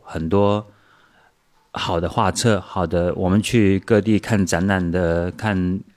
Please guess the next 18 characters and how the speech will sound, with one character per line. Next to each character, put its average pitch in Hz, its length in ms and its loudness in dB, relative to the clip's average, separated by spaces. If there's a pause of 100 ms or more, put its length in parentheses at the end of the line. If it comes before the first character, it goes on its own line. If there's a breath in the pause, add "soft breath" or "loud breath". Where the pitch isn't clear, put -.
参 104 220 0
加 104 160 2
一 107 60 0
些 104 160 0
文 90 100 2
化 98 160 -2
活 90 220 -4
动 101 240 0
带 120 240 -2
回 87 160 0
来 85 100 -2
的 85 80 -2
一 85 40 -4
些 92 140 -2
周 107 220 0
边 120 220 0
产 85 200 -8
品， 78 220 -12